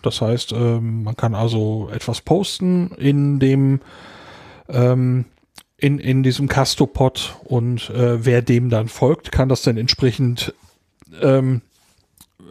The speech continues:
ähm, auch in Mastodon sehen. Ähm, man kann Dinge liken, man kann antworten. Bei Episoden wird das dann eben auf der Castopod-Instanz auch bereits sichtbar.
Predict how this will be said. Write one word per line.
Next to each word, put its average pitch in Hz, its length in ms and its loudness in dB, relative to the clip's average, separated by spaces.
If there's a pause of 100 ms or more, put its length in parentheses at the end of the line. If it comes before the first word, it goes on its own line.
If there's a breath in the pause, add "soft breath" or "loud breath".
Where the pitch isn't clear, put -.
ähm, - 400 -12
auch 131 180 2
in 113 120 2
Mastodon 180 520 0
sehen. 220 380 0 (760 loud breath)
Ähm, 139 540 2 (760)
man 127 180 2
kann 120 180 0
Dinge 117 180 0
liken, 123 420 0
man 127 140 -2
kann 117 160 -2
antworten. 165 640 0 (260 soft breath)
Bei 120 160 2
Episoden 139 760 2
wird 131 120 0
das - 160 0
dann 131 220 0
eben 127 460 -2
auf 127 160 0
der 123 100 0
Castopod-Instanz 131 1080 -2
auch 110 180 -6
bereits 104 380 -4
sichtbar. 156 640 0